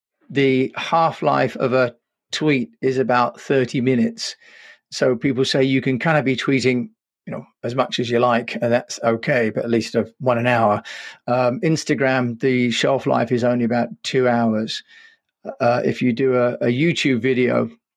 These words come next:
it has a shelf life of about two days. So one of the problems, Park, is that the, the, the shelf life of content is so short that actually, if you're not careful, you get on a huge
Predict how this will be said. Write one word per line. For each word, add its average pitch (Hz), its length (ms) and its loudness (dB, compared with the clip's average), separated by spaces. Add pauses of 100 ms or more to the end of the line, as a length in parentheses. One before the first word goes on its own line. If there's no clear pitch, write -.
(120)
it 127 80 0
has 123 160 2
a 120 80 -2
shelf 120 320 -2
life 123 260 -2
of 120 60 -4
about 113 340 -4
two 123 240 2
days. 120 560 0 (500)
So 147 280 0 (400)
one 147 320 2
of 196 60 0
the 170 80 2
problems, 127 500 2
Park, 123 360 2
is 123 200 2
that 123 280 0
the, 120 540 0 (540)
the, 127 360 -4
the 135 120 -4
shelf 180 440 2
life 131 220 0
of 123 140 -6
content 120 440 0
is 120 180 -4
so 117 180 -2
short - 520 -4 (600)
that 131 160 2
actually, 147 340 2
if - 80 -2
you're 143 60 2
not 139 180 0
careful, 135 320 0
you 113 60 -4
get 120 160 0
on 123 120 0
a 117 60 0
huge 123 500 -2